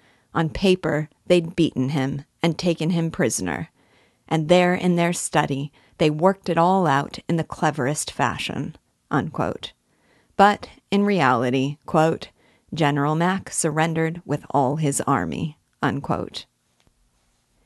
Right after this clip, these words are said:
It has come up countless times before, in the criminal calculations which in Raskolnikov's mind were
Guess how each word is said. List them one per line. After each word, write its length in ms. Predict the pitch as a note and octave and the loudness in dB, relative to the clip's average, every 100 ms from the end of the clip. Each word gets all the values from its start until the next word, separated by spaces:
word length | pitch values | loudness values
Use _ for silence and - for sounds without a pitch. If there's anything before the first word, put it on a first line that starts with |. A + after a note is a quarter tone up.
| _ _ - | _ _ 0
It 100 | F#3 | 2
has 220 | F3+ - | 2 0
come 220 | - F#3+ | 0 2
up 220 | F3 - | 2 -2
countless 520 | - G3 F#3+ D#3+ E3 - | -4 -2 0 0 -2 -2
times 380 | E3+ D#3 C3+ | -2 0 -2
before, 600 | - C#3+ - B2 - F2+ - _ _ _ _ | -2 -6 -2 -2 -2 -6 -12 _ _ _ _
in 140 | E3 | -2
the 80 | E3+ | 0
criminal 460 | - F#3+ F3+ E3 E3 | 0 0 2 2 0
calculations 880 | - D#3 D3+ D3 D3 D3 - D3 - | 0 0 0 -2 -2 -2 -4 -4 -2
which 180 | D#3 E3+ | -2 -2
in 120 | D#3+ | -2
Raskolnikov's 720 | E3 - E3+ D#3+ D#3+ D3 D3+ | -2 -2 0 0 -2 -2 -2
mind 260 | D3+ D3 D3 | -2 -2 -2
were 240 | C#3+ | -4